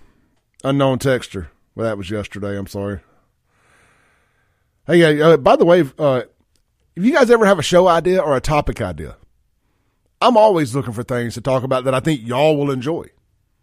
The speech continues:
You know, 'cause typically we seem to enjoy about the same stuff. So, hey, look, man, I'm a one-man army. Sean sends me a bunch of stuff. A lot of y'all, Jerry sends me stuff.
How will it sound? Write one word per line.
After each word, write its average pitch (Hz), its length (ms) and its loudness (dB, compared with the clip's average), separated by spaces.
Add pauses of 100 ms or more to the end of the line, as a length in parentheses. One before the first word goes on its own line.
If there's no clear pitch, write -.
(1000)
You 117 80 -8
know, 123 80 -4
'cause 113 140 -10
typically 175 340 0
we 139 140 0
seem 180 320 -6
to 135 60 0
enjoy 131 300 0
about 120 200 -4
the - 40 -18
same 127 260 -6
stuff. 160 400 -2
So, 117 240 -6
hey, 135 140 -2
look, 156 180 -4
man, 135 140 -4
I'm 156 100 -4
a 113 180 -6 (320)
one-man 156 380 0
army. 147 400 0
Sean 160 420 0
sends 156 220 -2
me 156 120 -2
a 151 60 -2
bunch 143 200 -2
of - 40 -12
stuff. 160 240 0
A 131 40 -4
lot 143 160 0
of 175 60 2
y'all, 151 160 0
Jerry 139 460 -2
sends 160 260 -4
me 151 100 -4
stuff. 160 400 -4